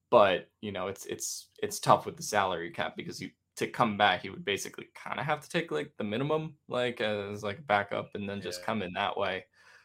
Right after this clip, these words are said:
Speaker 1: Um, you know, he's not, <laughs> he's not getting, you know, sixteen or twenty million or twenty-five like he got with the Colts,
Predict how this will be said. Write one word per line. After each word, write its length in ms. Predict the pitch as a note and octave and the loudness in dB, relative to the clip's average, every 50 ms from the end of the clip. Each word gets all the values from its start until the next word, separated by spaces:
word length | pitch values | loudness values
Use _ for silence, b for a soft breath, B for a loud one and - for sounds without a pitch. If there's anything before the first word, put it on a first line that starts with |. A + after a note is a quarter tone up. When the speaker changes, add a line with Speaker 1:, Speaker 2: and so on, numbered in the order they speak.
| b b - | b b -6
Speaker 1:
Um, 540 | - G2+ G2 F#2+ F2+ F2 E2 F2 E2+ D2 - | -4 0 0 0 0 0 -2 -6 -8 -10 -10
you 120 | - F#2+ F2+ | -12 -10 -8
know, 120 | E2+ E2+ D#2+ | -8 -6 -6
he's 140 | F2+ F#2 G2 | -6 -4 -2
not, 120 | A2+ - | -2 -2
<laughs> 100 | - - | 0 2
he's 240 | - D#3+ C#3 C#3+ - | 2 2 4 2 2
not 200 | C3 A#2+ A#2 A#2 | 2 0 2 2
getting, 360 | - B2 A#2 - G#2+ G2+ G2 | 2 2 2 2 -2 -4 -4
you 120 | G2 G2 F#2+ | -4 -6 -6
know, 180 | F#2 F#2+ - C3+ - _ - C3+ A#2+ A2 A2+ - | -8 -8 -10 -12 -18 _ -10 -8 -8 -8 -6 -8
sixteen 640 | - - - A#2 - - - A2 G#2 G2+ G2+ G2 | -6 -6 -4 -4 -6 -6 -6 -4 -4 -4 -4 -4
or 100 | G2+ F#2+ | -4 -6
twenty 260 | F#2 - - A#2+ G#2 G#2+ | -2 2 2 4 4 4
million 440 | G#2 G#2 G2+ G2 G2 G2+ G2 F#2+ | 2 2 2 2 0 0 -2 -4
or 220 | G2 G2 G2 G2 G2+ - | -6 -6 -8 -8 -8 -4
twenty-five 560 | - B2 A2+ A2 - A2 G2 F#2+ F#2+ G2+ G2 | -2 -2 0 2 2 2 2 2 2 -2 0
like 140 | G#2+ A2 A2+ | 0 -2 0
he 120 | - F3 | 0 4
got 180 | E3+ D#3 C3+ B2 | 8 8 10 8
with 100 | A2+ A2+ | 8 4
the 60 | - | -2
Colts, 400 | - - A2 G2+ F#2+ - - - | 0 2 2 2 2 0 -8 -14